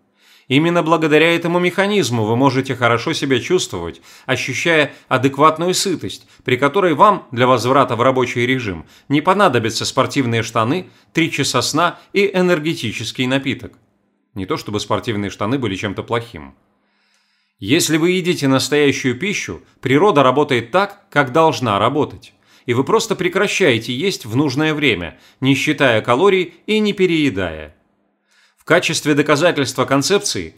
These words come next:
можно привести данные недавнего рандомизированного перекрёстного исследования, которое показало, что после употребления растительного бургера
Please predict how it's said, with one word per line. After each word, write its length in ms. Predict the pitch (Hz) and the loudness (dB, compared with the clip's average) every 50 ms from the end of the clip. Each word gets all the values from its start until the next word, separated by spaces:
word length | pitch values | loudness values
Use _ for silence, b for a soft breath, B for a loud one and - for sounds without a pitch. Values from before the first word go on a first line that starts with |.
| _ _ - | _ _ -4
можно 300 | 117 117 120 117 139 135 | -2 -2 0 0 -2 -2
привести 460 | 139 139 147 143 147 143 - 170 160 | 0 0 0 0 0 -2 -2 -4 0
данные 440 | 117 123 147 180 180 160 135 117 113 | 2 2 2 4 2 2 0 0 0
недавнего 680 | 117 123 113 120 160 170 160 165 165 156 160 151 156 B B B | 0 0 2 2 2 2 2 0 0 2 2 0 0 B B B
рандомизированного 1040 | - 156 180 180 175 160 170 175 170 127 110 131 135 135 135 143 151 156 156 156 160 | 0 2 2 2 2 0 0 0 0 0 2 2 4 4 4 2 2 0 0 -2 -2
перекрёстного 800 | 160 160 156 160 - 147 123 117 113 117 - 135 139 147 151 | -2 -2 -4 -2 0 0 0 0 0 0 0 0 0 0 0
исследования, 720 | 151 147 - 180 180 175 131 95 90 95 87 87 85 80 - b b b b b | -2 -4 -2 0 0 0 0 0 -4 -6 -6 -6 -10 -12 -14 b b b b b
которое 380 | - 123 117 135 127 127 123 | -4 -2 0 2 2 2 2
показало, 680 | 104 127 117 - 123 113 143 180 175 139 98 76 - - - | 0 -2 0 0 0 2 2 2 2 2 0 -4 -8 -16 -20
что 220 | - - - - 135 | -18 -6 -2 -2 0
после 300 | - 147 143 - 151 151 | 2 0 0 0 0 -2
употребления 720 | 143 143 160 139 165 160 170 175 185 185 165 135 120 117 | 0 -2 -4 -4 -2 -2 0 2 2 4 4 2 2 2
растительного 720 | 120 117 117 - - 156 139 - 123 123 123 123 117 120 | 0 0 -2 -2 -4 -4 -2 -2 -2 -2 0 0 0 0
бургера 540 | 123 156 175 151 113 104 110 101 95 87 | 2 2 0 0 2 0 0 0 0 -4